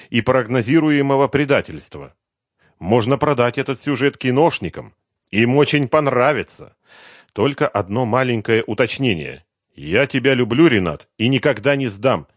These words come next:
ни за какие деньги, и ты это прекрасно знаешь. И я верю, что ты меня тоже не сдашь, даже если денег у тебя будет больше, чем у Абрамовича. Как поётся в песне,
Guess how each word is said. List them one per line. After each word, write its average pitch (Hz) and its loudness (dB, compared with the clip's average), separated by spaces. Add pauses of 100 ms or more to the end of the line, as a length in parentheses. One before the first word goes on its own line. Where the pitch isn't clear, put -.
(100)
ни 123 0
за 117 -2
какие 139 -2
деньги, 104 -2 (100)
и 113 -2
ты 170 2
это 101 -2
прекрасно 131 -2
знаешь. 113 -4 (1000)
И 147 0
я 156 4
верю, 113 -2
что - -2
ты 160 0
меня 151 2
тоже 120 2
не 107 -2
сдашь, 98 -2 (100)
даже 120 -2
если 139 0
денег 135 0
у 107 -4
тебя 120 0
будет 113 -4
больше, 127 0
чем 131 0
у 135 4
Абрамовича. 131 0 (600)
Как - -2
поётся 165 0
в - -8
песне, 156 -2